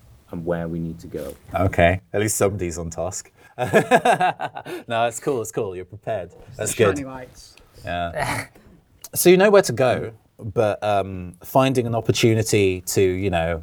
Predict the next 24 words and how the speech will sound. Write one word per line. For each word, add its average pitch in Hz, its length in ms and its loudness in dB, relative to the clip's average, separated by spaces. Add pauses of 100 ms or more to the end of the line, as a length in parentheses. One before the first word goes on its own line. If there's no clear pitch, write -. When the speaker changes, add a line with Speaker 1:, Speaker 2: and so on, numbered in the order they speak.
(140)
Speaker 2:
uh, 85 560 2
sneak - 420 -2
away 87 440 2 (180)
to, 82 320 -2 (880)
uh, 82 160 4
make 90 260 -2
some 87 180 -2
progress 80 680 -2
is, 80 540 -6
uh, 78 160 -6
a - 20 -6
little 110 200 0
difficult 98 600 0
because - 360 -4
there 78 140 -8
is 78 80 -6
somebody 82 340 -6
guiding 85 500 -2
you 82 80 -6
from 82 200 -10
place 80 280 -6
to - 60 -20
place. - 420 -6 (420)
So 90 460 4